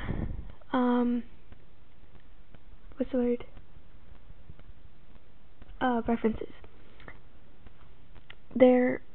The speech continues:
is one particular scene that, being a sixteen-year-old, that made me very uncomfortable, where Channing Tatum was naked. So, yeah,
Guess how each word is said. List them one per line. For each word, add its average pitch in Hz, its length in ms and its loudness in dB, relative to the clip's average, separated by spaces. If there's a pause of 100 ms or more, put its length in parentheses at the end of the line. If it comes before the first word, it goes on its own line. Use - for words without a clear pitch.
is 247 320 8
one 277 180 8
particular 339 420 8 (120)
scene 302 400 8 (1600)
that, - 280 6
being 233 320 8
a 233 80 4 (100)
sixteen-year-old, 226 840 2 (760)
that 233 180 2
made 220 280 8
me 214 80 8
very 247 320 12
uncomfortable, 233 720 6 (800)
where 226 400 4 (420)
Channing 226 440 4
Tatum 226 540 4
was 226 100 4 (120)
naked. 240 440 4 (760)
So, 233 380 8 (2000)
yeah, - 240 4